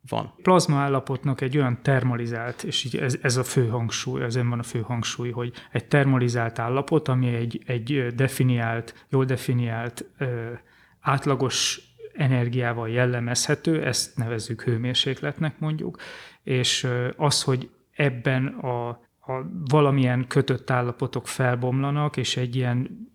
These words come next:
Speaker 2: kvázi szabadon mozgó, de mégis koherens rendszert alkotnak.
Speaker 1: Mhm.
Speaker 2: Ez, ez lehet talán a pontosabb megnevezés, és igazából, ha visszamegyünk a beszélgetés elejére, tehát az erősen kölcsönható anyagnak a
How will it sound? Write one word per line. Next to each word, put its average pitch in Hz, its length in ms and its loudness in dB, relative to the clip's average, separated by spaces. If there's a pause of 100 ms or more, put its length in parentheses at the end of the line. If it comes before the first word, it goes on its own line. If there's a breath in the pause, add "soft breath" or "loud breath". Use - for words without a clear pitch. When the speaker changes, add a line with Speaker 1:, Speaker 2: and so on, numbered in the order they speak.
(120)
Speaker 2:
kvázi 127 340 2
szabadon 123 500 0
mozgó, 123 600 0
de 123 160 0
mégis 123 460 2
koherens 117 500 -2
rendszert 120 520 -4
alkotnak. - 680 -8 (300 loud breath)
Speaker 1:
Mhm. 120 120 -6
Speaker 2:
Ez, 123 320 0 (140 soft breath)
ez 123 200 2
lehet 123 320 -2
talán 120 360 -2
a 131 160 -6 (220 loud breath)
pontosabb 127 440 0
megnevezés, 156 560 0
és - 260 2
igazából, 143 560 4 (320 loud breath)
ha - 460 0
visszamegyünk 131 720 2
a 123 80 -4
beszélgetés 127 720 -4
elejére, 143 460 0
tehát 123 240 -4
az 123 140 -2
erősen 127 460 4
kölcsönható 127 640 -2
anyagnak 123 540 0
a 123 160 -4